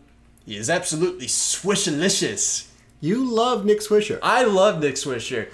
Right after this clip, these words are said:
Speaker 1: He may have not been the best ball player on the team, but he sure as hell played with a lot of heart.
Speaker 2: You felt that he, and what you do is you kind of see the overall whole person.
Speaker 1: Mm-hmm.
Speaker 2: And I think you saw something in him that he was, like, this, like, good-natured,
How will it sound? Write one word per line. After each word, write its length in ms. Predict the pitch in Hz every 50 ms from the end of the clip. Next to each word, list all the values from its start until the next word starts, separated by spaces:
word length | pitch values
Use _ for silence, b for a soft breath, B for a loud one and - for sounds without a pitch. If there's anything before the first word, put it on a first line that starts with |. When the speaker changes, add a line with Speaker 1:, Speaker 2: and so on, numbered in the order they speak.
| B B B
Speaker 1:
He 120 | 139 180
may 160 | 202 247 254 240
have 140 | 214 156
not 220 | 170 180 185 180 180
been 140 | 175 175 151
the 80 | 120
best 380 | 107 - 156 160 165 - - -
ball 220 | 147 139 147 147
player 220 | - 160 160 151 135
on 120 | 131 120
the 80 | 113 107
team, 300 | - 135 143 151 143 113
but 140 | 113 98 90
he 320 | - - 123 151 170 175
sure 320 | - - - 123 120 135 131
as 120 | 113 -
hell 140 | 120 127 123
played 260 | - 117 107 113 104
with 80 | 95 92
a 40 | 90
lot 240 | 92 95 110 127 110
of 80 | 95 -
heart. 440 | - 104 98 - - - - - - - -
Speaker 2:
You 140 | 135 143 156
felt 500 | 156 - 175 165 160 156 151 156 - -
that 220 | 139 123 123 120
he, 760 | 110 - - - 131 135 135 135 131 131 127 120 117 104 - - _ _ _ _ _ _ _ _ _ _ _ _ -
and 200 | 131 123 123 120
what 260 | 127 123 123 - -
you 140 | 175 226 220
do 280 | 151 123 107 101 101
is 400 | 98 101 101 101 101 98 - -
you 160 | 117 127 147 143
kind 340 | - - 151 147 135 135
of 100 | 127 -
see 240 | - - 127 117 113
the 200 | 104 104 104 - - - -
overall 460 | 143 135 135 127 127 127 123 117 113
whole 180 | 117 131 120 110
person. 520 | - - 120 113 117 110 - - - - - _ _ _ _ -
Speaker 1:
Mm-hmm. 240 | 120 117 117 135 143
Speaker 2:
And 100 | 151 127
I 100 | 127 139
think 200 | - 175 170 -
you 120 | 175 165
saw 220 | 165 - 180 180 170
something 340 | 170 - 175 165 165 139 131
in 100 | 123 113
him 160 | 139 127 123
that 140 | 123 117 113
he 100 | 127 123
was, 120 | 123 117 117
like, 120 | 113 -
this, 160 | - 110 - 127
like, 200 | 117 104 101 101
good-natured, 840 | - 131 135 123 127 127 123 123 123 123 - 123 117 117 110 107